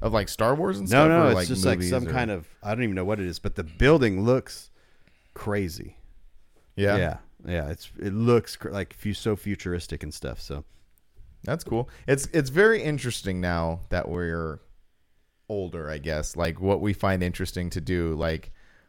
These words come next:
Speaker 1: I don't know, do you think, you know, fifteen-ish years ago, you would have been, like, interested in the same stuff, or do you think you would be doing things,
Speaker 2: No.
Speaker 1: different
Speaker 2: The
Speaker 1: things?
Speaker 2: only thing I cared about fifteen years ago was going out and partying.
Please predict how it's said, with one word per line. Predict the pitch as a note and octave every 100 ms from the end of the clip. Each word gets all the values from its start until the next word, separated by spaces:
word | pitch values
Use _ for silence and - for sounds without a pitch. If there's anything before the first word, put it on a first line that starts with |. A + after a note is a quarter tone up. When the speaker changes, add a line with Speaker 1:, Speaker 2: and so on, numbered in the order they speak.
| -
Speaker 1:
I | C3+
don't | C#3+
know, | B2
do | B2+ D#3
you |
think, | D#3 E3 D#3 -
you | C3 C#3+
know, | C#3+ C#3 C#3 C3+ C#3 _ _ _ _ _ _ - - - - -
fifteen-ish | - C#3 - C3+ B2+ -
years | A#2+ B2+ B2
ago, | B2 B2 B2+ C3 - - -
you | A#2
would | A2+
have |
been, | A2 A2
like, | A2 G2 - - -
interested | B2 A2+ A2+
in | A#2
the | G#2+
same | A2+
stuff, | G#2+ D3+ E3
or | A#2+
do | G2+
you | F#2+
think | G2 F#2
you |
would | F2+
be | F#2
doing | E2+ E2+ D#2+ E2
things, | F#2 E2 E2+
Speaker 2:
No. | G#2+ E2+ -
Speaker 1:
different | A2+ G2 E2+
Speaker 2:
The |
Speaker 1:
things? | A2+
Speaker 2:
only | C3+ C3
thing | C#3
I | A#2
cared | B2 A2+
about | G2 -
fifteen | G2+ G#2+ G2+
years | F#2+ -
ago | F2+
was | F2 E2
going | G2+ F#2+ F2+
out | E2+
and | C#2+ E2
partying. | - E2+ E2 D2+ D#2